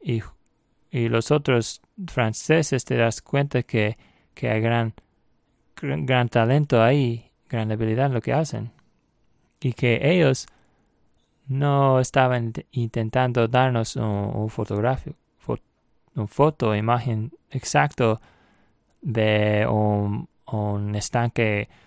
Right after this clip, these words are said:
cubierto en plantas. Estaban intentando comunicar un, un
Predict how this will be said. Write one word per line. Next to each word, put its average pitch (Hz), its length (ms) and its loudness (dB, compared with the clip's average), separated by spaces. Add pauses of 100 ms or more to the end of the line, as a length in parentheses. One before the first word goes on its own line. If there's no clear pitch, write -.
cubierto 110 340 0
en 107 80 0
plantas. 117 560 0 (280)
Estaban 170 320 0
intentando 127 480 0
comunicar 113 960 0
un, 104 580 -2
un 104 480 -6